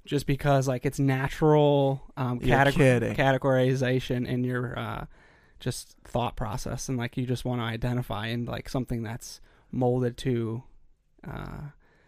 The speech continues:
Speaker 2: Whoa.
Speaker 1: Yeah, how crazy is that?
Speaker 2: That's real?
Speaker 1: Yeah.
Speaker 2: Where'd you find that?
Speaker 1: Caleb,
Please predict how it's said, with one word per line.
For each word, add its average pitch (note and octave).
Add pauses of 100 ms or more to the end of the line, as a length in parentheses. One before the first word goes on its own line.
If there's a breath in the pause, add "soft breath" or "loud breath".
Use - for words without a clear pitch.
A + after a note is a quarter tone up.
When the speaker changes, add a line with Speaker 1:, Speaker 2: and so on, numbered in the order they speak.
(480)
Speaker 2:
Whoa. A#2+
Speaker 1:
Yeah, C#3
how C#3+
crazy D3
is A#2+
that? B2
Speaker 2:
That's B2+
real? D3+
Speaker 1:
Yeah. E3
Speaker 2:
Where'd G3
you F3
find F3
that? G3+ (100)
Speaker 1:
Caleb, C3+